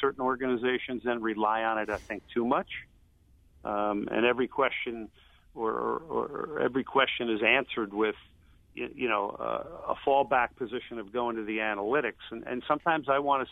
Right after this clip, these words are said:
see it come, I wanna see it come from the person without the analytics. I want, I wanna know what it is soccer-wise that they see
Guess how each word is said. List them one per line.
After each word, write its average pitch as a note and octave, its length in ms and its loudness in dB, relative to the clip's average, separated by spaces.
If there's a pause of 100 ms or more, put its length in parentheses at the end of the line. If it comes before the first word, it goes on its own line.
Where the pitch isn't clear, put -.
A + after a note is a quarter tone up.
see C3+ 100 0
it B2 80 0 (100)
come, A#2+ 220 0 (760)
I C3 60 -2
wanna C#3 200 2 (100)
see C#3 60 6
it A#2+ 120 2
come C3+ 380 2
from A#2+ 420 2
the A2+ 60 -4
person C3+ 480 0
without C3 380 2
the A2 100 -6
analytics. G2+ 500 -6
I C3+ 80 0
want, C#3+ 200 -2
I C#3 80 2
wanna D3 220 4
know C3 260 6
what B2+ 260 2
it B2 80 -4
is B2+ 140 0 (100)
soccer-wise A2+ 680 2 (500)
that A#2+ 140 0 (100)
they C3+ 240 4 (140)
see A2 340 -2